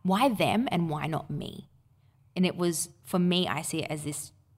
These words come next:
faith or chance or whatever it is that they were born into that opportunity that isn't fair. And especially working with a lot of young kids, children don't have the choice, you know,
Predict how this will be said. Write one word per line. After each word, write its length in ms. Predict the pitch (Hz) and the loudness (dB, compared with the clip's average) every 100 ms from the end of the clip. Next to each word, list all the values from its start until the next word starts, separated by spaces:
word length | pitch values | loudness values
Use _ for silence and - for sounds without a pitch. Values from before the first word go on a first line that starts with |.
| - | -20
faith 480 | - 175 139 160 - | -4 0 0 -2 -8
or 100 | 139 | -8
chance 440 | - 180 160 - | -4 -2 -2 -4
or 100 | - | -8
whatever 440 | 151 151 214 226 233 | -6 -2 -2 0 0
it 120 | 202 | 2
is 380 | 156 104 - - _ _ _ | 2 -2 -8 -12 _ _ _
that 200 | - 156 | -8 -2
they 180 | 175 180 | 0 4
were 140 | 190 | 2
born 240 | 180 165 160 | 2 0 -2
into 200 | 156 156 | -4 -4
that 160 | 147 | -4
opportunity 400 | 151 156 - 151 | -4 -6 -6 -4
that 140 | 147 - | -4 -4
isn't 280 | 151 147 - | -6 -6 -8
fair. 320 | - - - - _ _ _ _ _ _ _ _ | -10 -10 -12 -16 _ _ _ _ _ _ _ _
And 540 | 185 175 165 170 165 156 | 0 2 2 0 -4 -4
especially 460 | - - 185 - 214 | -2 2 2 2 2
working 320 | 180 170 196 | 2 0 0
with 100 | - | -2
a 20 | |
lot 120 | 175 156 | -2 -2
of 120 | 151 | -2
young 360 | 156 156 160 | -2 -2 -4
kids, 520 | - 208 277 330 - - _ _ _ _ _ _ _ _ | -8 -6 -4 -6 -12 -20 _ _ _ _ _ _ _ _
children 400 | - 226 240 254 | -2 0 2 2
don't 180 | 214 190 | 2 0
have 300 | 214 196 180 - _ - | 2 0 0 -8 _ -4
the 80 | 214 | -2
choice, 640 | - 330 - 175 - - - _ - | 2 4 4 2 -2 -4 -10 _ 2
you 80 | |
know, 180 | 196 185 | 4 2